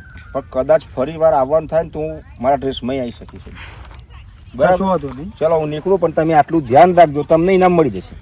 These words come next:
Speaker 2: ના, તમને પાક્કું રિઝલ્ટ આપી દઉં હું.
Speaker 1: સારું, ચલો.
Speaker 2: બરાબર?
Speaker 1: હા.
Speaker 2: અને પછી ફોન કરે.
Speaker 1: એ હા.
Speaker 2: મારું હારું ઇનામ લેવાનું છે ને બધા બરબાદ થાય છે તે એમને બચાવવાના છે. સના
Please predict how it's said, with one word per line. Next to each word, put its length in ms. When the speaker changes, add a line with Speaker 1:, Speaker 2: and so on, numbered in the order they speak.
Speaker 2:
ના, 280
તમને 340
પાક્કું 500
રિઝલ્ટ 320
આપી 240
દઉં 260
હું. 100
Speaker 1:
સારું, 300
ચલો. 240
Speaker 2:
બરાબર? 400
Speaker 1:
હા. 120
Speaker 2:
અને 120
પછી 180
ફોન 340
કરે. 360
Speaker 1:
એ 80
હા. 160
Speaker 2:
મારું 260
હારું 800
ઇનામ 420
લેવાનું 400
છે 520
ને 320
બધા 380
બરબાદ 440
થાય 160
છે 120
તે 160
એમને 380
બચાવવાના 640
છે. 420
સના 500